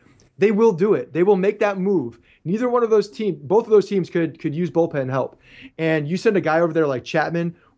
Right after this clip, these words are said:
or like Miller, you're gonna get a, a, a very nice return. Now that Chapman's,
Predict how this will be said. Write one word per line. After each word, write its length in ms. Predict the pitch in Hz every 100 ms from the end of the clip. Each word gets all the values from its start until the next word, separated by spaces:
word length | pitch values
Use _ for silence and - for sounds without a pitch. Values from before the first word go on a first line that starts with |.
| -
or 400 | 147 151 147 135
like 220 | 135 127
Miller, 380 | 123 143 165 165
you're 140 | 139 156
gonna 160 | 180
get 180 | 160 151
a, 360 | 135 - - -
a, 100 | 123
a 160 | 131 139
very 320 | 113 139 143
nice 220 | 135 127
return. 440 | 123 - 147 113 - - - -
Now 160 | 156 208
that 140 | 214
Chapman's, 540 | - 202 196 170 120